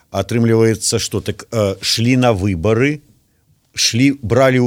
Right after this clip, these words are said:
ўдзел ва ўсім гэтым толькі дзеля таго, каб, э, потым стварыць партыю.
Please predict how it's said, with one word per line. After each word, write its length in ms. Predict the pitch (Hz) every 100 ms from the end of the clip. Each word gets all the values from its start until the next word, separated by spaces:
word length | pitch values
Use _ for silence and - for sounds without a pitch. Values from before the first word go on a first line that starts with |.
| 110
ўдзел 360 | 85 131 127
ва 140 | 104 107
ўсім 400 | 92 - 110 90
гэтым 460 | 92 95 131 127
толькі 340 | 127 127 - 110
дзеля 360 | 92 120 113
таго, 400 | 104 117 101 120
каб, 420 | 113 - 110 - -
э, 240 | 104 101
потым 380 | - 113 117 110
стварыць 500 | - 107 110 113 -
партыю. 480 | 170 190 - 90